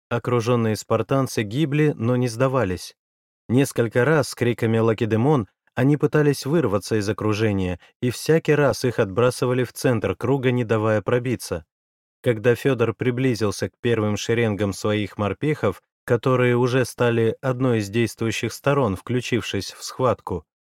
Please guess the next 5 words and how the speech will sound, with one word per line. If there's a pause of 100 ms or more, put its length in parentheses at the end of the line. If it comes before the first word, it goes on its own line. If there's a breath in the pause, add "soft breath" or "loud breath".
(140)
спартанцев
оставалось
не
больше
дюжины.